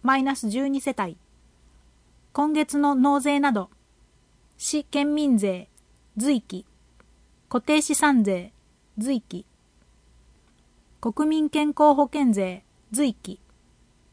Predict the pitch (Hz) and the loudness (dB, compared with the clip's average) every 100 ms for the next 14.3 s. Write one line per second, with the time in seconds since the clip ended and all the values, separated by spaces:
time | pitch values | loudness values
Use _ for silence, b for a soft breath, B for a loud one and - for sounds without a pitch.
0 | _ - 320 - 214 - 262 269 247 - | _ 2 2 0 -4 0 2 2 0 -2
1 | 190 180 _ 254 262 285 285 - 294 254 | -8 -10 _ -2 2 4 4 0 2 2
2 | 202 180 170 _ _ _ _ - 269 240 | 2 -2 -8 _ _ _ _ -6 -2 -2
3 | - 190 - _ _ _ _ _ _ _ | -4 -16 -16 _ _ _ _ _ _ _
4 | _ _ - 294 294 294 294 302 269 202 | _ _ 2 2 4 4 4 2 2 2
5 | 175 175 _ _ _ _ _ 214 277 240 | -2 -10 _ _ _ _ _ -4 0 0
6 | - 180 - _ _ _ _ _ _ _ | -4 -12 -14 _ _ _ _ _ _ _
7 | _ _ - 285 294 302 262 214 180 - | _ _ -4 2 2 2 0 -2 -4 -12
8 | _ _ _ - 320 311 247 - - 277 | _ _ _ -4 0 2 0 -2 0 2
9 | 254 214 190 - 226 202 208 208 _ - | 4 2 -2 0 0 0 -4 -8 _ -6
10 | 214 285 285 240 175 - _ _ _ _ | -4 0 0 0 -4 -10 _ _ _ _
11 | _ _ _ _ _ _ _ - 302 302 | _ _ _ _ _ _ _ -4 -2 -2
12 | 294 294 294 - 269 269 269 - _ _ | -2 -2 -2 -2 0 0 -2 -6 _ _
13 | _ _ _ - 339 302 240 220 220 220 | _ _ _ -2 0 2 2 2 0 -2
14 | 214 208 220 | 0 -2 -2